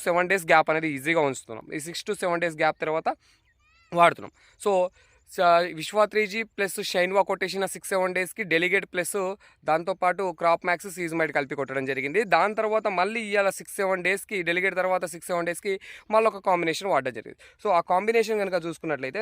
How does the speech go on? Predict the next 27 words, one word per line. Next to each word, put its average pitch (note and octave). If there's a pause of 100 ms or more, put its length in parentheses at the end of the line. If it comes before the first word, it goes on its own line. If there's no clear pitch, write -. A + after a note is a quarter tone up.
నల్లి G3+
ప్రభావం F#3
అనేది F3
ఎక్కువగా E3
ఉంది, F#3+
మనకు D#3+
నల్లి F3+
అనేది G3+
తగ్గాలి A2
ముఖ్యంగా. - (360)
So, A#3 (420)
ఈ F#3
యొక్క G3 (160)
మాడుతున్నటువంటి G#3+
కొసలు G3
ఏదైతే G3 (100)
మాడుతున్నాయో, F3
ఈ - (120)
కొసలు F#3 (100)
మాడుతున్నటువంటి, E3 (360)
ఈ C#3+
కొసలు G3
మాడుతున్నటువంటి E3
దానికి D#3+ (100)
క్లియర్ F3+
కట్‌గా E3+
మనకు D#3